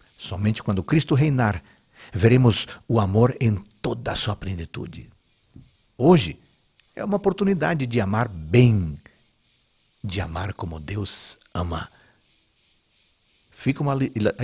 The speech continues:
uma lição evidente ao terminar este capítulo, este livro. O amor verdadeiro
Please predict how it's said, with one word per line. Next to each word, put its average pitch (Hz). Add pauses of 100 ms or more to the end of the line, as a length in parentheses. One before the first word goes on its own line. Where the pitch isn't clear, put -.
uma 113
lição 135
evidente 120 (580)
ao 104
terminar 98
este -
capítulo, -
este -
livro. 82 (1300)
O 110
amor 107
verdadeiro 110